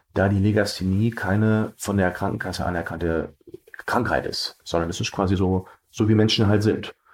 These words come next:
Der eine hat schütteres Haar, irgendwer anders ist kurzsichtig, einer hat eine Legasthenie,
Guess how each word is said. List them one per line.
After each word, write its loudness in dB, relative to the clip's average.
Der 2
eine 0
hat -4
schütteres -2
Haar, 4
irgendwer 0
anders -2
ist -8
kurzsichtig, 0
einer 2
hat -2
eine 0
Legasthenie, 0